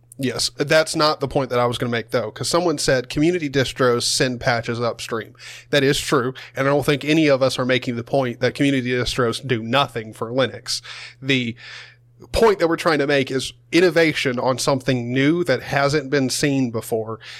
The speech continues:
That type of stuff takes a lot of time and a lot of effort.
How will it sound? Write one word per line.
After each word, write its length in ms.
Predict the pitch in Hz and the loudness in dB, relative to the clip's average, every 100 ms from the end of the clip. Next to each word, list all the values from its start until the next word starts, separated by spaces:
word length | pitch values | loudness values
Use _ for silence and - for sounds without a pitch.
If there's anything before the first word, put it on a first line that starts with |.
| - - _ - | -20 -20 _ -4
That 400 | 131 139 - - | 0 0 -2 -8
type 300 | - 165 190 | 0 2 2
of 120 | 143 | -2
stuff 520 | - - 147 160 - - | -2 2 4 2 -2 -6
takes 340 | 143 127 - - _ _ - - | -4 -2 -6 -10 _ _ -14 -2
a 60 | |
lot 160 | 127 127 | 2 2
of 60 | |
time 420 | - 143 165 254 233 _ - | 2 4 4 2 -4 _ -2
and 80 | 135 | 2
a 40 | |
lot 200 | 135 135 | 4 4
of 60 | 123 | 4
effort. 360 | 127 - 110 | 0 0 -14